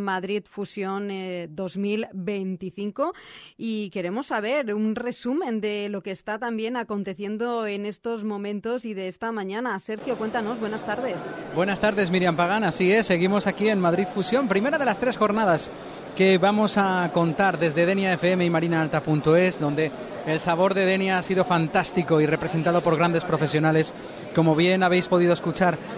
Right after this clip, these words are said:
Speaker 2: Supongo que habéis podido también saborear, como nosotros,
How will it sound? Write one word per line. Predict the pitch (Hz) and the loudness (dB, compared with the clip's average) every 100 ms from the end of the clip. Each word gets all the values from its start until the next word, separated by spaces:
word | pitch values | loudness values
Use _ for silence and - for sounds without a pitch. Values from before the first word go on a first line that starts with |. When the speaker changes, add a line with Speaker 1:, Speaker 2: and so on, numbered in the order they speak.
| - | -2
Speaker 2:
Supongo | - 175 214 254 269 | 2 4 4 6 6
que | 262 | 6
habéis | 226 226 | 4 4
podido | 233 233 226 | 4 4 4
también | 214 202 214 208 | 2 4 4 2
saborear, | - 202 185 208 208 196 | 0 2 4 6 4 2
como | 180 | 2
nosotros, | 175 190 226 208 208 | 2 2 2 2 0